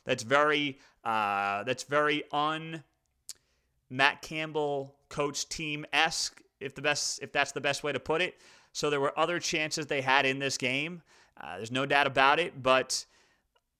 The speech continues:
four losses by eleven points. I mean, two by a point, one by two points, one by seven points. That is as brutal as it gets.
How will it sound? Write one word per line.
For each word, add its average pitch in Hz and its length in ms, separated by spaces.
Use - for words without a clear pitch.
four 180 320
losses 175 360
by 160 200
eleven 156 320
points. 135 580
I 127 100
mean, 127 460
two 175 200
by 160 180
a 156 80
point, 156 340
one 143 160
by 143 160
two 151 220
points, 143 400
one 139 220
by 139 180
seven 127 400
points. 107 500
That 135 180
is 147 140
as 127 140
brutal 165 340
as 147 140
it 131 40
gets. - 500